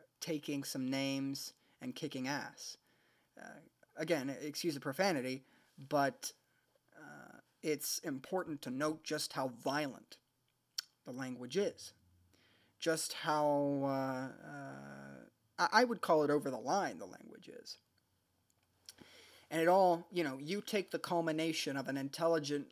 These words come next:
or of an incredibly unintelligent society, uh, blinded by political partisanship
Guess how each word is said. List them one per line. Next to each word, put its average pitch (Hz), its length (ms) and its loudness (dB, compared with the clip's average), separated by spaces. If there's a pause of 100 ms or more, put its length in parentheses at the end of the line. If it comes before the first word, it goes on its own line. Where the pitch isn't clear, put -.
or 151 200 6
of 147 180 2
an 143 100 2
incredibly 147 580 2
unintelligent 143 840 0
society, 139 720 -2 (640)
uh, 127 300 -4
blinded 147 760 2
by 135 540 0
political 156 440 0
partisanship 143 880 -2